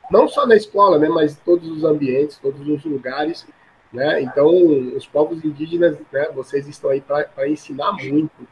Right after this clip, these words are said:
né? A gente mudar e construir aí uma nova, né, visão da,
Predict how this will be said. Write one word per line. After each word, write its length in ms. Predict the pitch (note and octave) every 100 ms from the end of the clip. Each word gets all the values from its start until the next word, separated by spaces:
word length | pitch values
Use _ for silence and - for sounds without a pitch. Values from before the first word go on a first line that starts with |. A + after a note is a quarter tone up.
| _ D3+ -
né? 220 | A#2 - - - _ _ _ _
A 80 | C3+
gente 480 | A#2+ C3+ D#3 D3 C#3+
mudar 560 | D#3 E3+ C3 C#3+ E3
e 40 | E3+
construir 720 | F3 F#3 F#3 - D3+ D#3+ E3+
aí 360 | C#3 D3 F3 D#3 - C#3+
uma 160 | D3
nova, 640 | C#3 C3+ D3 D3 D#3 C#3+ - _ A#2+
né, 220 | C3 D#3 - _ - - _ _
visão 400 | D#3 D3 C3+ D3+
da, 400 | D#3 D3+ C3+ B2